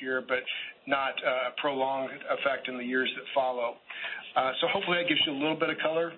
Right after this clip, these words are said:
on, on the ebit profile. With respect to, uh, our cautious tone and the fact that we, um, tend to do well when the consumer is pressured, look, we recognize that. We also think that we've got a great value proposition for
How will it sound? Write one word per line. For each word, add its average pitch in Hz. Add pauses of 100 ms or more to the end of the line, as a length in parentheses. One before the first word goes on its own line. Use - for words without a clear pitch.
(100)
on, 143
on 139
the 131
ebit 151
profile. 151 (540)
With 165
respect - (160)
to, 156 (160)
uh, 135
our 135
cautious 143 (100)
tone 139
and 135
the 127
fact 139
that 143
we, 139 (440)
um, 127
tend 156
to 143
do 139
well 135
when 143
the 131
consumer 139
is 131
pressured, 151
look, 196
we 151
recognize 151
that. 165
We 143
also 156
think 143
that 131 (320)
we've 147
got 143
a 127
great 151
value 143
proposition 139
for 139